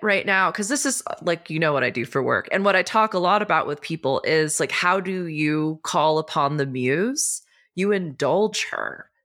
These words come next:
You flirt with her. And when she shows up, like, you sit down and make her dinner. And I think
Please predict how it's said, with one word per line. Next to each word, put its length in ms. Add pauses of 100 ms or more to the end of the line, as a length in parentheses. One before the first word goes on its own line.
(200)
You 140
flirt 480
with 260
her. 480
And 140
when 140
she 300
shows 400
up, 280
like, 280 (180)
you 200
sit 240
down 240
and 100
make 200
her 120
dinner. 480
And 120
I 80
think 420